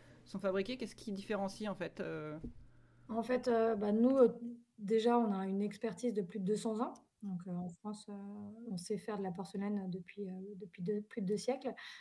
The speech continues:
Speaker 2: La manufacture a une vraie expertise, un vrai savoir-faire. Après, heu, bah, c'est aussi la, la q-, qualité de la matière première qui va jouer et après l'expertise en soi, heu,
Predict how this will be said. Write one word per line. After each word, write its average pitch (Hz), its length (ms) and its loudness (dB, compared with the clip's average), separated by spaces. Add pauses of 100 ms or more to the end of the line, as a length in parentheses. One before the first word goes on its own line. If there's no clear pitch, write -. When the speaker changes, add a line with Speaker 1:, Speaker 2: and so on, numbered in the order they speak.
(120)
Speaker 2:
La 208 80 2
manufacture 208 560 4
a 240 60 8
une 214 140 2
vraie 208 140 2
expertise, 226 480 -2
un 226 80 4
vrai 202 120 0
savoir-faire. 208 500 -4 (500)
Après, 254 440 4
heu, 220 40 4
bah, 208 160 2
c'est 226 140 2
aussi 226 220 4
la, 208 260 4
la 202 260 0
q-, - 340 -16
qualité 240 380 8
de 226 60 8
la 220 60 8
matière 208 300 2
première 233 360 0 (520)
qui - 120 -4
va 208 160 4
jouer 202 340 4 (320)
et 202 100 -4
après 180 260 -6
l'expertise 202 680 -6 (340)
en 185 100 -2
soi, 214 460 -2
heu, 185 220 -4